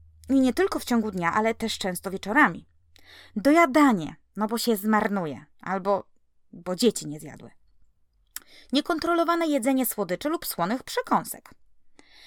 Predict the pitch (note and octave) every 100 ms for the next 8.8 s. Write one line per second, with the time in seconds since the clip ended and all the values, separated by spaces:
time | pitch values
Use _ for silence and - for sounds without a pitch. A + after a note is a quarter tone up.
0 | - _ - G#3 G3+ A#3 C4+ C4+ C4+ -
1 | G#3 E3 - F#3 G3+ F4 - _ - B3
2 | A#3+ A#3 - D#4 - G#3+ - A#3+ D4+ -
3 | - G#3+ - A3 A3 A3 C4+ C4+ A3+ A#3
4 | A3 G#3+ G3+ G3 G3+ F4+ A#4 - - -
5 | E4 F4 E4 D#4 - C4 B3+ A3+ A3 G3
6 | F3+ F3+ - D#3 - F3 _ _ _ _
7 | _ - - - - - - G#4 C#4 B3+
8 | A#3 C4 B3+ G#3+ G3+ F#3 - D4